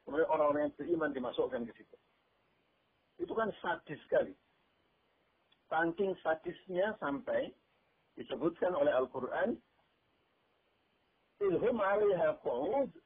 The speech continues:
mereka duduk-duduk di atasnya, dengan bersantai-santai, mungkin duduknya juga di kursi mewah,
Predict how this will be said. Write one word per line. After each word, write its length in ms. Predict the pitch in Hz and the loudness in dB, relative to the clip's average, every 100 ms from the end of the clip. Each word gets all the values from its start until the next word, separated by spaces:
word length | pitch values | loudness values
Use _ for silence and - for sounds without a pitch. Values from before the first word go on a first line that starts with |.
| - | -4
mereka 320 | - - - - | 0 2 0 -2
duduk-duduk 720 | - - - - - 320 - - _ _ _ - | -4 -2 -2 -4 -2 -2 -2 -6 _ _ _ -4
di 40 | - | -2
atasnya, 720 | - 98 - 123 127 175 247 - _ _ _ _ _ _ _ _ _ | 0 -2 -4 -10 -6 -6 -8 -16 _ _ _ _ _ _ _ _ _
dengan 160 | 127 135 | -6 -4
bersantai-santai, 960 | 127 - 135 139 143 139 135 135 131 147 | -6 -8 -8 -4 -4 -2 -4 -4 -4 -4
mungkin 280 | 139 143 139 | -4 -6 -8
duduknya 360 | 123 135 127 135 | -4 -4 -4 -6
juga 240 | 120 123 | -6 -8
di 80 | 113 | -8
kursi 560 | - 143 123 135 127 117 _ | -8 -6 -6 -8 -8 -8 _
mewah, 400 | 131 120 123 123 | -2 2 4 2